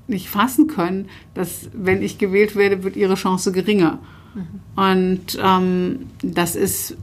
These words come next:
Speaker 1: für die Spartengerechtigkeit sehr gut.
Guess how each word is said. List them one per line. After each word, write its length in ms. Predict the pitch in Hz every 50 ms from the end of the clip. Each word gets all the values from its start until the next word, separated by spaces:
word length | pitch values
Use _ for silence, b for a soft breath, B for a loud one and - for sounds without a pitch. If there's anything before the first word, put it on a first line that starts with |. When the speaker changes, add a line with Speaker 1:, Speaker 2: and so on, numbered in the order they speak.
| - - -
Speaker 1:
für 260 | - - - 190 180
die 140 | 175 170 165
Spartengerechtigkeit 1200 | 160 - - 165 160 190 - 240 226 202 196 - 190 190 190 - - 190 - - - 196 175 170
sehr 160 | - 180 170 170
gut. 300 | 165 214 220 254 254